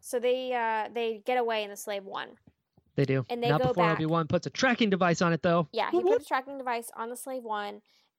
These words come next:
Speaker 1: and, um, sorry, I lost my place. Um,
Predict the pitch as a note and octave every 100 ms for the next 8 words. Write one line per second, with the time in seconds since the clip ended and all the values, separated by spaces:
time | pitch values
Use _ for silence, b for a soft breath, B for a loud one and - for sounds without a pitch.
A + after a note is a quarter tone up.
0 | _ A3+ G#3+ G#3 G3+ G3+ G3+ _ _ _
1 | _ _ G#3 G3+ F#3+ - A3+ - _ _
2 | _ - - _ _ _ _ _ _ _
3 | _ _ _ _ - - G#2 G#2 G#3 -
4 | A3 D#4+ B3+ - - A#3 G#3+